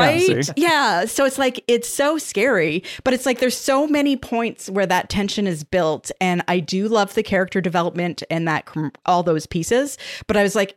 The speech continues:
Speaker 1: it felt like it took a really, really long time to get to the part that I was really excited about, which is like,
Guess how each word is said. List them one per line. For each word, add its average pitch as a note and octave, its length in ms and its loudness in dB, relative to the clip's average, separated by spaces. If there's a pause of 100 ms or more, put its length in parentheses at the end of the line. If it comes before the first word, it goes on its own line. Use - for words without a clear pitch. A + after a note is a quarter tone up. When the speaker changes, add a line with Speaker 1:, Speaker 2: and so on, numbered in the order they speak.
Speaker 1:
it G#3+ 200 -4
felt A3 200 0
like A#3+ 140 -2
it B3+ 100 -4
took A#3 140 -4
a G#3 80 2
really, F3 680 0
really E3 320 -2
long D#3 320 -2
time E3 480 -2
to - 140 -2
get E3 160 -2
to - 100 -10
the E3 80 -2
part - 340 -4
that F3 100 -2
I D3+ 120 -2
was D#3 200 -10
really D#3+ 200 -4
excited F3 420 0
about, C#4 320 -2
which G3 220 -2
is D#3+ 120 -6
like, E3+ 300 -2